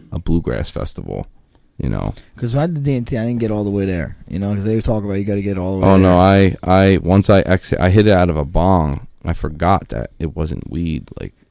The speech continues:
Speaker 1: it was L S D, it was, uh, D M T, so I, like, ripped it. I totally
Speaker 2: Mm, you're
Speaker 1: forgot it in the
Speaker 2: supposed to,
Speaker 1: moment.
Speaker 2: but you're supposed to,
Speaker 1: Yeah, I
Speaker 2: I think.
Speaker 1: ripped it, and once I exhaled, literally my eye, the walls melted, my hands turned into pink flowers. They had, like, breathing spores on 'em.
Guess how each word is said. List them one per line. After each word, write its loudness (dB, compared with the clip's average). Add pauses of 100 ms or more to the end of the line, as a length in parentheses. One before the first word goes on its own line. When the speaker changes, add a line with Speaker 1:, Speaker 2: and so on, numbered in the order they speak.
(140)
Speaker 1:
it -6
was -10
L -10
S -12
D, -6
it 2
was, 2
uh, 0
D -4
M -4
T, 0
so -8
I, -6
like, -8 (100)
ripped -2
it. -8 (100)
I -4
totally 2
Speaker 2:
Mm, -
you're -2
Speaker 1:
forgot -2
it -4
in -6
the 2
Speaker 2:
supposed 6
to, 4
Speaker 1:
moment. 0
Speaker 2:
but -8
you're -6
supposed -6
to, 4
Speaker 1:
Yeah, 8
I 6
Speaker 2:
I 4
think. 4
Speaker 1:
ripped 4
it, 2
and -2
once 2
I 2 (140)
exhaled, 0
literally 0
my -2
eye, -4
the -2
walls 2
melted, 2
my 0
hands 0
turned 4
into 0
pink 2
flowers. 0
They 2
had, 2
like, -6
breathing 0
spores -2
on -2
'em. -4